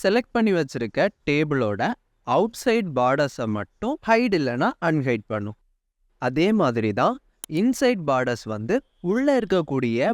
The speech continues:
பார்டர்ஸை மட்டும் ஹைட் இல்லைன்னா அன்ஹைட் பண்ணும். அடுத்து இருக்கிற ரெண்டு ஆப்ஷன் இன்சைடு ஹாரிசாண்டல் பார்டர், இன்சைடு வெர்டிக்கல் பார்டர். இது ரெண்டுமே ஒரு டேபிளோட உள்ள இருக்க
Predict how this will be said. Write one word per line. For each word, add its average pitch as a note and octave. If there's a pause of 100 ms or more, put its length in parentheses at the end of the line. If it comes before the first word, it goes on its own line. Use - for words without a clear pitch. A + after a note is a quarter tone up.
(120)
பார்டர்ஸை C3+ (100)
மட்டும் G3+ (120)
ஹைட் G#3+
இல்லைன்னா A2+ (120)
அன்ஹைட் A#2
பண்ணும். F#2+ (300)
அடுத்து G3+
இருக்கிற G3 (140)
ரெண்டு C#3 (100)
ஆப்ஷன் B2+ (420)
இன்சைடு A3
ஹாரிசாண்டல் C3+ (120)
பார்டர், A2 (400)
இன்சைடு F3+
வெர்டிக்கல் C3+
பார்டர். G2+ (300)
இது G#3+ (100)
ரெண்டுமே A3 (460)
ஒரு F#3 (140)
டேபிளோட B3+ (240)
உள்ள A3
இருக்க B2